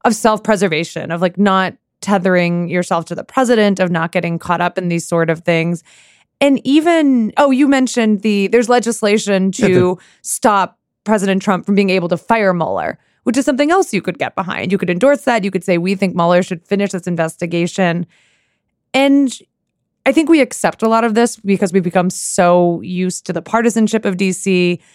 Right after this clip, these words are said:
Speaker 1: and we've gotten very, very used to this level of cowardice where you kind of don't speak out against Trump in these, like, investigations on the Republican side. But it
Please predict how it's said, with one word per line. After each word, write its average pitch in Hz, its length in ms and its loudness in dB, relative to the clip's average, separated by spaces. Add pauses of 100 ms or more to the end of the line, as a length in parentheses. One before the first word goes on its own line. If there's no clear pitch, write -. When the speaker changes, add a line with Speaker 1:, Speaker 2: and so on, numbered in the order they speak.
(360)
Speaker 1:
and 185 200 0
we've 180 200 0
gotten 175 400 2
very, 196 300 2
very 175 240 0
used 170 360 -8
to 170 320 -2
this 185 200 -4
level 175 300 2
of - 140 -6
cowardice 170 600 -2
where 170 120 -4
you 160 180 -4
kind 185 220 -6
of 160 100 -6
don't 208 200 2
speak 196 220 -4
out 170 180 0
against 165 440 -4
Trump 170 340 -4
in 160 80 -4
these, 160 180 -4
like, 156 300 -4 (560)
investigations 175 840 0
on 165 120 -2
the 165 60 0
Republican 220 560 0
side. 160 420 -2 (520)
But 277 140 4
it - 180 0